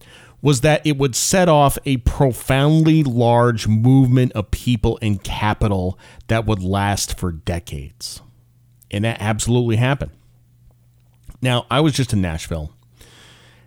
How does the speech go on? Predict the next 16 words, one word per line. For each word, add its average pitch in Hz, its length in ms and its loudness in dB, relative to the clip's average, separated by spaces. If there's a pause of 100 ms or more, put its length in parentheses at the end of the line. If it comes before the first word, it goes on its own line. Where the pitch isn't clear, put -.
(120)
Nashville 110 840 0
is 95 260 -6
fucking 87 760 -6 (160)
booming. 123 560 4
It 101 160 -4
is 90 180 -6 (300)
unbelievable. 123 1500 2
It 104 100 -4
is 95 140 -4
going 104 380 0
bananas. 87 720 -6 (460)
Okay, 92 180 -8
it's 98 100 -6
a 165 60 -2
big 131 240 -2
city. 87 340 -4